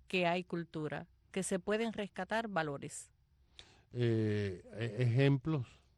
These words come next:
Speaker 2: ejemplos de artistas que después de participar en el festival, pues, eh,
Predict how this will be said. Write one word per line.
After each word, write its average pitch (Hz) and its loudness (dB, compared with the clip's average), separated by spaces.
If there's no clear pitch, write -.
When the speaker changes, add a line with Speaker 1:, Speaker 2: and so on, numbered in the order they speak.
Speaker 2:
ejemplos 113 0
de 87 -4
artistas 110 -2
que 90 -2
después 120 0
de 131 0
participar 113 -2
en 113 2
el 107 0
festival, 110 0
pues, - -8
eh, 87 -2